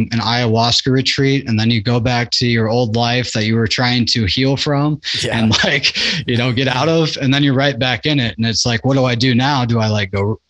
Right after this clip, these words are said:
Speaker 1: like, fit back in just how I was, or, like, am I gonna approach it differently? And that's, like, where you come to that crossroads and you're like, "Where do I turn?" And,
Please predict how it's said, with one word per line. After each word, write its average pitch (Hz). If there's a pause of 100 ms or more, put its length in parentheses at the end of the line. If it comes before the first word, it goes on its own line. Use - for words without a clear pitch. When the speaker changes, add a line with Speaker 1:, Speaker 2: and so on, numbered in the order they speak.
(560)
Speaker 1:
like, 113 (420)
fit 160
back 151
in 160
just 139
how 151
I 123
was, 160
or, 127 (180)
like, 123
am 120
I 120
gonna 117
approach 131
it 92
differently? 104
And 98 (520)
that's, 127
like, 123 (420)
where 135
you 131
come 147
to 139
that 120
crossroads 113
and 110
you're 107
like, 107
"Where 117
do 117
I 107
turn?" 127
And, 104